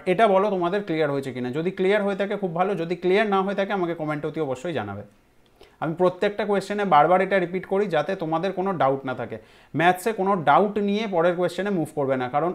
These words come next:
always ম্যাথ সবসময় ক্লিয়ার রাখবে এমনভাবে, যাতে তোমরা নিজেরা সামনের কাউকে বোঝাতে পারো। সেই লেভেলের ক্লিয়ারেন্স যতক্ষণ না আসছে, ক্ল্যারিটি যতক্ষণ না আসছে কোয়েশ্চেনে, ততক্ষণ সেটা বোঝার চেষ্টা করো ঠিকভাবে।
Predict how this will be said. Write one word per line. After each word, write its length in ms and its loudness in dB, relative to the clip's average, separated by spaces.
always 400 2
ম্যাথ 240 -2
সবসময় 340 -4
ক্লিয়ার 360 -2
রাখবে 220 -2
এমনভাবে, 480 -4
যাতে 240 -2
তোমরা 380 -2
নিজেরা 340 0
সামনের 360 -4
কাউকে 240 -2
বোঝাতে 360 -4
পারো। 220 -6
সেই 280 2
লেভেলের 440 2
ক্লিয়ারেন্স 440 2
যতক্ষণ 340 -2
না 200 0
আসছে, 200 -2
ক্ল্যারিটি 480 4
যতক্ষণ 400 -2
না 240 0
আসছে 360 -6
কোয়েশ্চেনে, 460 -4
ততক্ষণ 440 -2
সেটা 260 -2
বোঝার 300 -2
চেষ্টা 280 -6
করো 180 -4
ঠিকভাবে। 400 -8